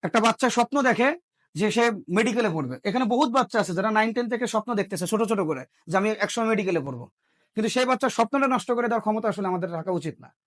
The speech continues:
যে বাচ্চা মেডিকেলে চান্স পাবে, সে নাইন টেন থেকে তৈরি হয়, কিন্তু আপনি তাকে নাইন টেনেই তার, আপনি একদম তার ভিত্তিটা একদম নষ্ট করে দিচ্ছেন। আপনি কিভাবে এই কাজটা করতে পারেন আমার আসলে বলা নাই।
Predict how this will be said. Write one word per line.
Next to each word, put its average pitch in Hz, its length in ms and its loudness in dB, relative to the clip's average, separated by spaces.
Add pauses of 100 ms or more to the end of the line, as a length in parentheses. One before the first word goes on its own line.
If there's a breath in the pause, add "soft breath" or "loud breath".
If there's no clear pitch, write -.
(880)
যে 165 160 2
বাচ্চা 277 540 2 (120)
মেডিকেলে 247 380 2
চান্স 247 200 0
পাবে, 208 120 0
সে 202 100 -4
নাইন 208 280 0
টেন 240 140 0
থেকে 220 160 -2
তৈরি 175 240 -2
হয়, 127 160 -14 (1200)
কিন্তু 220 180 2
আপনি 214 220 0
তাকে 254 180 4
নাইন 240 260 4
টেনেই 269 380 2
তার, 233 280 2
আপনি 226 260 0
একদম 208 360 2
তার 185 140 2
ভিত্তিটা 233 500 -4
একদম 196 340 -4
নষ্ট 196 320 -4
করে 175 180 -2
দিচ্ছেন। 143 340 -16
আপনি 180 160 -10
কিভাবে 262 320 -2
এই 233 60 -2
কাজটা 214 240 -4
করতে 175 220 -6
পারেন 180 140 -2
আমার 180 120 -4
আসলে 165 200 -10
বলা 170 200 -2
নাই। 131 160 -12